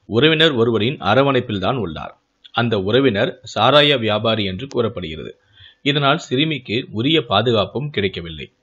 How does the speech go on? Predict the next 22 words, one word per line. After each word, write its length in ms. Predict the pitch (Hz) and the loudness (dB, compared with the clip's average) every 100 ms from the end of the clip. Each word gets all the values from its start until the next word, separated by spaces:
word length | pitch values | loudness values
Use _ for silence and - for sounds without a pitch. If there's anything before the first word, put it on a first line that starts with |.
| _ _ _ _ | _ _ _ _
வீட்டில் 480 | 92 127 127 110 - 104 | 0 0 2 -2 -2 -2
கழிவறை 340 | 135 147 139 | 2 2 2
வசதி 340 | 110 113 107 | 0 -2 -4
இல்லாத 380 | 95 95 113 107 | -4 0 0 0
காரணத்தினால் 680 | 95 92 98 92 90 107 - _ _ - - - | -4 -6 -6 -6 -6 -6 -8 _ _ -20 -18 -2
இயற்கை 380 | 117 147 147 127 | 4 4 4 4
உபதை 300 | 113 110 107 | 4 2 2
கழிப்பதற்காக 880 | 101 101 104 98 98 92 95 117 - | 0 0 -2 -4 -6 -6 -2 -4 -4
அங்குள்ள 680 | 104 110 117 117 110 - - | -4 -2 -2 0 0 -2 2
பாலாற்று 480 | 104 143 151 147 113 | 4 6 4 2 -6
பகுதிக்கு 420 | 110 104 101 101 | -4 -2 -4 -8
செல்வதை 480 | 95 101 113 95 127 - | -8 -4 -4 -4 -6 -8
சிறுமி 500 | - 117 139 110 90 | -6 -4 -2 -4 -4
வழக்கமாக 600 | 101 135 139 120 98 147 | 0 0 0 -2 -2 -4
கொண்டிருந்தார். 680 | 135 104 92 80 82 - _ _ _ _ - | -6 -4 -4 -6 -12 -16 _ _ _ _ -2
கடந்த 360 | 123 131 127 | 2 4 2
ஆறாம் 420 | - 107 147 156 123 | 2 2 4 4 2
தேதி 200 | 123 110 | -2 0
இரவு 440 | 104 98 127 - | 0 0 -2 -2
ஏழு 260 | 101 139 131 | -2 -2 -2
மணி 220 | 107 98 | -4 -4
அளவில் 440 | 90 92 131 139 | -6 -6 -6 -8